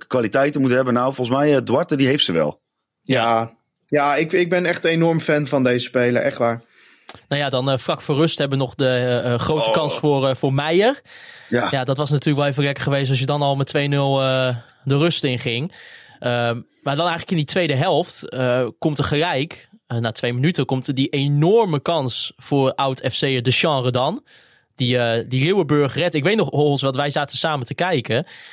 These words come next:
Speaker 3: Eh,
Speaker 1: wij hadden
Speaker 3: we
Speaker 1: allebei
Speaker 3: dachten
Speaker 1: corona, dus ja, dan
Speaker 3: Ja, we dachten eerst in het, in het eerste punt dat, dat hij gewoon overschoot. Maar, eh, Leeuwenburg, die redde hem nog. Maar toen zei, het eerste wat jij zei, weet ik nog, van: "Waarom kiest hij niet de hoek?"
Speaker 1: Ja, die kun je, ja.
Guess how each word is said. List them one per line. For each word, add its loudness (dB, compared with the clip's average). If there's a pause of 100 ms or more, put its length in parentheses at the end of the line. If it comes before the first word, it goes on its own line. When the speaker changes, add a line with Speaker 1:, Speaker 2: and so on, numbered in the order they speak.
(100)
Speaker 3:
Eh, -10
Speaker 1:
wij -2
hadden 0
Speaker 3:
we 2
Speaker 1:
allebei 2
Speaker 3:
dachten 0
Speaker 1:
corona, 2
dus 0
ja, 2
dan -4
Speaker 3:
Ja, 2 (160)
we -2
dachten 0
eerst 0
in 2
het, 0
in 0
het -2
eerste 0
punt 0
dat, 0
dat -2
hij -2
gewoon 0
overschoot. 0
Maar, 2
eh, 2
Leeuwenburg, 2
die -2
redde 2
hem -2
nog. 0 (320)
Maar -2 (120)
toen 2
zei, 0 (100)
het 0
eerste 0
wat 2
jij 0
zei, 2
weet 2
ik 0
nog, 2
van: 0
"Waarom 0
kiest 0
hij 2
niet 2
de 2
hoek?" 2 (360)
Speaker 1:
Ja, -6
die -4
kun 0
je, 4
ja. -2